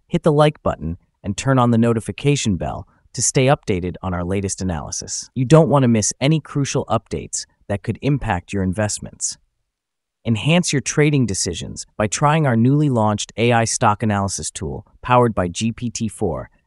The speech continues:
at stockinvest dot U S. Tap into the power of A I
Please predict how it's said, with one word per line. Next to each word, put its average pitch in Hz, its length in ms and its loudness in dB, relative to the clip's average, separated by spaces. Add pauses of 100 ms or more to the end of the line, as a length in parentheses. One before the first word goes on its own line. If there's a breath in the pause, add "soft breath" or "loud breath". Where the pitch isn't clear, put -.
at - 140 -10
stockinvest 110 800 0
dot 87 220 -4
U 87 180 -4
S. - 320 -10 (640)
Tap 165 260 6
into 156 200 2
the 123 100 -2
power 120 320 4
of 101 80 0
A 107 180 2
I - 320 0